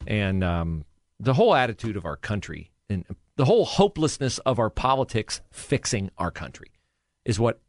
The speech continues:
absolutely drives me crazy. Um, I talk about politics and who might get elected the next time, and we gotta get rid of this administration. And blah. Honestly,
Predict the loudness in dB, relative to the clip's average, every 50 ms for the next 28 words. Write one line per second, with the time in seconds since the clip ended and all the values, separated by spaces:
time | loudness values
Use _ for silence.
0 | _ 4 4 4 4 2 -2 -2 0 0 -2 -2 -2 -2 -2 0 0 -2 -2 -4
1 | -6 -10 -12 -14 -12 -12 -14 -14 -14 -20 -20 _ _ _ _ _ _ _ _ _
2 | _ _ _ _ -2 0 2 2 2 0 0 -2 -4 -8 _ _ _ _ _ _
3 | _ _ _ _ _ _ _ _ _ _ _ _ _ _ _ _ _ _ 2 4
4 | 4 2 0 -4 -10 _ _ _ _ _ 0 2 2 2 4 2 2 2 2 2
5 | 2 4 4 4 2 2 2 2 2 2 0 0 2 4 4 4 4 2 2 2
6 | 2 2 4 2 2 2 0 0 0 0 2 2 2 0 -2 0 0 2 2 2
7 | 2 0 0 0 0 0 2 2 4 4 4 2 2 2 2 2 2 0 0 -2
8 | -2 -2 0 2 2 2 0 0 0 2 2 0 0 0 0 0 0 0 -2 -4
9 | -6 -10 _ _ _ _ _ _ _ _ _ _ 0 2 2 0 0 -2 -4 -4
10 | -4 -6